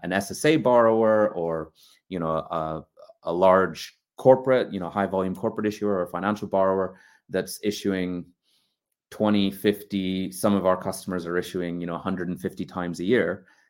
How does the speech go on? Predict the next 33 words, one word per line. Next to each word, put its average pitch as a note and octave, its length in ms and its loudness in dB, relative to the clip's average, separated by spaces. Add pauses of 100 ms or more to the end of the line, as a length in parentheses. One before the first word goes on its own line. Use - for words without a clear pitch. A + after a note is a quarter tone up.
Um, E2 480 -4
you F2 80 -8
know, F2 40 -6
as F2 100 -10
I D#2+ 40 -12
said, D#2+ 300 -4 (280)
two G#2 140 -4
times F#2 260 -2
a E2+ 60 -4
week. F#2+ 400 -2 (480)
Each C3 220 -2
time A2+ 160 4
they G2+ 80 4
come G2+ 180 0
to G2 80 -8
the G2 60 0
market, A2+ 340 0
they're F#2+ 120 -2
going G2+ 380 2
through G2+ 120 -4
the F#2+ 100 -4
exact F#2+ 380 -4
same F#2 160 -6
process. - 560 -6 (340)
And F2+ 200 -4
for - 160 0
us, - 240 4
it - 260 -8
just - 220 -8
made F#2 200 -2
total G2+ 280 2
sense. F#2+ 340 -6
Well, E2+ 420 -2